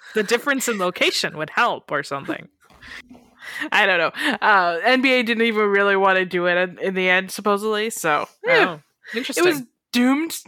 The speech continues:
Speaker 2: It was doomed to begin with. So if you want
Speaker 1: Yeah.
Speaker 2: a fun little read about the N B A, the short-lived N B A experience.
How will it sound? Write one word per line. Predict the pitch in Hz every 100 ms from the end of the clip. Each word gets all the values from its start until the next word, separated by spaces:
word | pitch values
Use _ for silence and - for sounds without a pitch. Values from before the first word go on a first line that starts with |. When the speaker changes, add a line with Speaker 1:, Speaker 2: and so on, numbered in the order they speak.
| 180 _ -
Speaker 2:
It | 311
was | 302
doomed | 262 269 269
to |
begin | 247 220 226 220
with. | 175 -
So | - 247
if | 247
you | 311
want | 294 262
Speaker 1:
Yeah. | 220
Speaker 2:
a |
fun | - 214 202
little | 202 202 180
read | 175 170 180
about | 185 180 170 - -
the | 202 -
N | 170 175
B | 175 165
A, |
the | 185
short-lived | 185 185 - 180 180
N | - 170
B | 165 135
A | 147 165
experience. | 170 - 190 185 202 - -